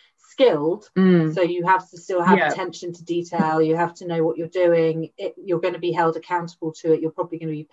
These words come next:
Speaker 1: paid somewhere
Speaker 2: Oh, yes,
Speaker 1: along
Speaker 2: you
Speaker 1: the
Speaker 2: will be
Speaker 1: line
Speaker 2: paid
Speaker 1: on the
Speaker 2: according
Speaker 1: basis
Speaker 2: to your
Speaker 1: of it.
Speaker 2: skill and
Speaker 1: Yeah.
Speaker 2: speed. And people will do it because it's just for a short block of work. And if you're coming from an Eastern European country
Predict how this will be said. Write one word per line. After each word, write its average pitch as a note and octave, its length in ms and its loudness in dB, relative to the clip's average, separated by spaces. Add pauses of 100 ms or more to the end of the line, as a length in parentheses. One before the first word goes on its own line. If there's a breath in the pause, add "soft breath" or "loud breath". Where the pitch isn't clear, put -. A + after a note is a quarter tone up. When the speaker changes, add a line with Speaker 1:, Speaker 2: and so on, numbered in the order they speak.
Speaker 1:
paid D#3+ 320 -2
somewhere D3+ 560 -8
Speaker 2:
Oh, F#3 140 6
yes, F3 260 2
Speaker 1:
along D#3+ 160 -4
Speaker 2:
you F3 60 4
Speaker 1:
the E3+ 80 6
Speaker 2:
will D#3 60 0
be D3+ 60 2
Speaker 1:
line D3 140 2
Speaker 2:
paid E3+ 200 2
Speaker 1:
on D#3+ 100 -4
the D#3 80 -4
Speaker 2:
according E3 340 4
Speaker 1:
basis E3 180 -6
Speaker 2:
to D3+ 60 -10
your D#3 180 2
Speaker 1:
of C#3+ 60 -4
it. C#3+ 260 -8 (560)
Speaker 2:
skill F3+ 380 2
and D#3+ 160 4
Speaker 1:
Yeah. E3+ 140 0
Speaker 2:
speed. E3+ 340 4 (240 soft breath)
And G3+ 160 6
people G#3+ 280 4
will G3 140 8
do G3+ 200 6
it F3 160 2
because F3 280 2
it's E3+ 120 -2
just F#3+ 200 0
for F#3 120 0
a - 20 4
short E3+ 320 2
block D#3+ 240 0
of D3+ 140 -4
work. D3+ 340 0
And D#3 140 -4
if E3 160 -4
you're E3+ 100 2
coming E3 380 -2
from D3 340 -6
an D3+ 100 -8
Eastern D#3 300 -8
European D3+ 540 -12
country D#3+ 460 -8